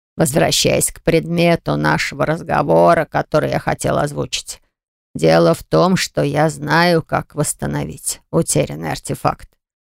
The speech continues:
«Неужели?» скучающим тоном спросил я. «А я все голову ломаю, кого же попросить восстановить его?»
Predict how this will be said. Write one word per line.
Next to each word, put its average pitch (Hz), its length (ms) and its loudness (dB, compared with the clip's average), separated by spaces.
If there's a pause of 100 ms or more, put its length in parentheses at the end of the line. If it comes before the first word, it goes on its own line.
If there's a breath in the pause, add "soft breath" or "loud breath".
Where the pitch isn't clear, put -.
(420)
«Неужели?» 156 800 0 (480)
скучающим 160 720 0
тоном 147 300 2
спросил 156 480 0
я. 147 260 -4 (440)
«А 151 120 2
я 196 300 6
все 190 260 -2
голову 170 440 4
ломаю, 165 440 2
кого 160 460 2
же 190 160 2
попросить 165 640 0
восстановить 147 760 0
его?» 139 260 -10